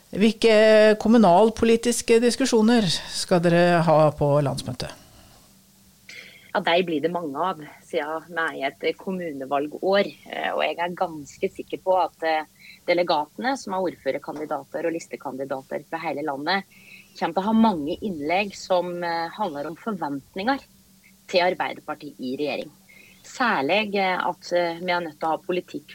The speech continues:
Speaker 2: for, eh, demografiutfordringene vi står i. Det er kanskje den største utfordringen som jeg opplever ordførere fra nord til sør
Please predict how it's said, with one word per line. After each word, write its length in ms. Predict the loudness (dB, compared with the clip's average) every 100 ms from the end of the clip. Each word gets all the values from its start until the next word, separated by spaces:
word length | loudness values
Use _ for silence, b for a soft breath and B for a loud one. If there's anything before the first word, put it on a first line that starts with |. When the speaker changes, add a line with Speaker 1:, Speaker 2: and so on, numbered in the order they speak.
| -6
Speaker 2:
for, 80 |
eh, 500 | -4 -2 -6 -6 -8
demografiutfordringene 1900 | -4 -2 0 -2 -4 -8 -10 -8 -8 -8 -12 -12 -8 -6 -4 -6 -6 -8 -8
vi 60 | -8
står 300 | -6 -6 -6
i. 100 | -8 _ b b b 0
Det 100 | 0
er 140 | 2
kanskje 600 | -2 -4 -6 0 0 2
den 160 | -2 -6
største 600 | -8 -8 -6 -8 -6 -8
utfordringen 680 | -8 -6 -6 -4 -4 -4 -6
som 180 | -6 -4
jeg 180 | -4 -6
opplever 440 | -6 -4 0 0
ordførere 760 | 0 -6 -6 -8 -4 -4 -4 -4
fra 120 | -4
nord 380 | -4 -6 -8 -10
til 100 | -8
sør 340 | 0 0 -2